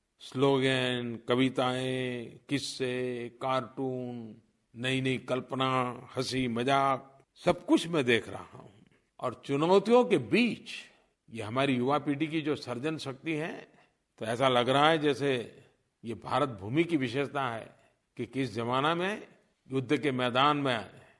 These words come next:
गीता का जन्म हुआ था। वैसे ही आज इतने बड़े बदलाव के काल से हम गुजर रहे हैं, तब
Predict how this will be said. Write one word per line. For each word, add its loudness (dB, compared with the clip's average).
गीता -2
का 0
जन्म -2
हुआ -8
था। -20
वैसे -4
ही -4
आज 4
इतने 4
बड़े 4
बदलाव 8
के 6
काल 4
से -2
हम 0
गुजर 4
रहे 2
हैं, -2
तब 0